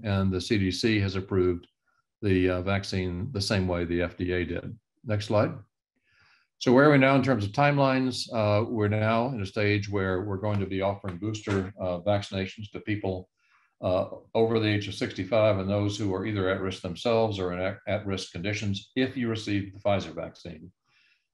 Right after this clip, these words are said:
Uh, those of you who get your health care at U C San Diego Health and fit the medical conditions will be, uh, uh, can schedule through, uh, MyChart. Uh, there'll be more details later about some of the other, uh, boosting for employees, uh, who,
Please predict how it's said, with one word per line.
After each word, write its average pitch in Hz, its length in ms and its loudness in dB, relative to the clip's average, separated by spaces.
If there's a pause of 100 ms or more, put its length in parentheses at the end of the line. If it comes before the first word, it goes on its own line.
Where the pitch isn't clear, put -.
(100)
Uh, 90 200 0
those 113 240 2
of 117 80 -2
you 120 120 0
who 107 220 -2
get 101 220 -4
your 95 80 -4
health 110 260 0
care 104 320 2
at 98 100 -4
U 101 120 -2
C 101 160 -6
San 101 240 -2
Diego 95 340 -2
Health 113 400 0 (640)
and 98 220 0
fit 131 180 0
the 104 60 -4
medical 110 320 0
conditions 92 460 -4
will 95 100 -4
be, 92 480 -2
uh, 92 220 -4 (180)
uh, 101 160 -4
can 98 160 -4
schedule 101 360 -2
through, 92 540 -4
uh, 90 160 -4
MyChart. 104 560 0 (560)
Uh, 95 80 0
there'll 98 160 0
be 98 80 2
more 98 200 2
details 101 420 -2
later 101 300 0
about 92 260 -2
some 98 180 -2
of 90 60 -4
the 90 120 -2
other, 101 460 0
uh, 87 220 -4
boosting 90 500 -6
for 87 260 -4
employees, 87 640 -4 (480)
uh, 87 320 -2
who, 95 480 -2